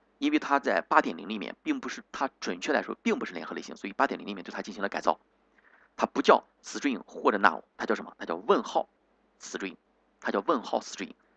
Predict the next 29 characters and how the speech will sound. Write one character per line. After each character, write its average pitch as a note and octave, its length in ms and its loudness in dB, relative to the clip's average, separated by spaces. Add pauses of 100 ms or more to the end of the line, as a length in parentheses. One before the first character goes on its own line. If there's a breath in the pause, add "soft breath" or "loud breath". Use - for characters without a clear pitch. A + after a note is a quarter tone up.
(160)
来 A2 100 2
进 A#2+ 100 -2
行 A#2 100 -4
了 A#2 60 -4
代 C3 100 6
替。 - 180 -6 (300 soft breath)
什 - 120 -2
么 F3 80 0
意 - 40 -2
思 C3 80 -4
呢？ B2+ 120 -2 (260 loud breath)
也 B2+ 80 0
就 F3+ 100 0
是 F#3 40 -2
说 G3 100 4
我 B2 60 4
们 B2+ 100 0
在 C#3+ 80 2
定 E3+ 180 -4
义 D#3+ 80 -2
的 B2+ 80 2
时 A#2 60 -2
候 A2+ 60 -4
呢， G#2+ 80 -4
它 B2 100 -6
可 C3+ 80 -8
以 C3+ 80 -4
这 - 80 -4
样 B2+ 120 -6